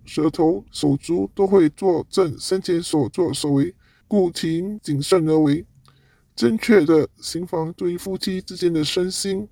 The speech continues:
都有好处。根据一些医学调查，行房可以增强免疫系统，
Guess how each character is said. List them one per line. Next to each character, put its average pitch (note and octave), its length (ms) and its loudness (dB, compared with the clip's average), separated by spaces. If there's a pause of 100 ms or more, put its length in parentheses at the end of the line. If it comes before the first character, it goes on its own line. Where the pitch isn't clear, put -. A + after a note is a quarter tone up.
都 G#3 180 4
有 F3+ 60 6
好 D#3+ 180 -2
处。 - 260 -4 (360)
根 F#3+ 160 -2
据 F#3+ 160 -6
一 F#3 40 -2
些 F3 340 4
医 F#3 220 -10
学 D3 300 -2
调 D#3+ 220 -4
查， - 340 -10
行 D#3+ 260 -6
房 D#3+ 300 -2
可 - 180 0
以 C#3 240 4
增 F#3 160 -4
强 D3+ 320 -4
免 C3+ 240 -2
疫 E3+ 220 -6
系 E3+ 240 -4
统， C#3+ 240 -4